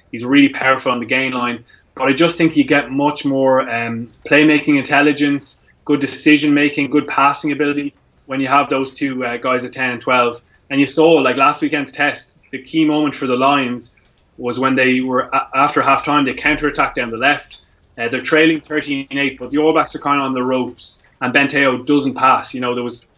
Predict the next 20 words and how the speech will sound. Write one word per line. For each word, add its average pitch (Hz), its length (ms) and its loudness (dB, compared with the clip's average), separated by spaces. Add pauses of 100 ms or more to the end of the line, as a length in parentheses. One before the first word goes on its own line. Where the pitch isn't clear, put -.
two 143 160 0
guys 135 220 0
outside 131 320 0
him, 127 80 -2
and 117 100 -8
Sean 131 220 -2
O'Brien 123 300 0
and 117 120 -8
Faletau, 127 480 0
and 117 80 -6
you 113 80 -10
could 113 120 -12
see 139 180 4
their 127 180 2
reaction. 120 420 -2
They 117 80 0
were 117 140 -2
very 127 320 -2
frustrated. 123 600 -2 (400)
Um, 113 280 -4